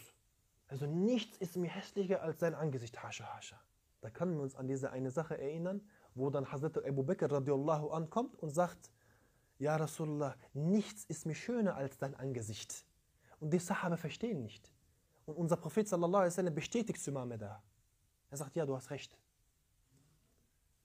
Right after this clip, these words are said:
Und Hazrat Abu Bakr radiallahu an kommt und sagt, "Ja Rasulullah, nichts ist mir hü-, schöner als dein Angesicht.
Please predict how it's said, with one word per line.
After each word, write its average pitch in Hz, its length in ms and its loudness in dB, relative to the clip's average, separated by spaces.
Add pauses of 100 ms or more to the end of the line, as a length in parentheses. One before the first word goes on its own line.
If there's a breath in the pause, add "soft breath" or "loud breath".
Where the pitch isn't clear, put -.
(160)
Und 156 160 -4
Hazrat 180 260 6
Abu 175 140 6
Bakr 220 240 8
radiallahu 185 480 10
an 214 120 2
kommt 254 200 4
und 208 60 2
sagt, 208 200 2
"Ja 208 140 6
Rasulullah, 208 400 2
nichts 214 280 2
ist 190 160 -4
mir 180 140 2 (160)
hü-, 302 100 -2
schöner 262 420 2
als 185 200 2
dein 190 180 4
Angesicht. 139 560 -2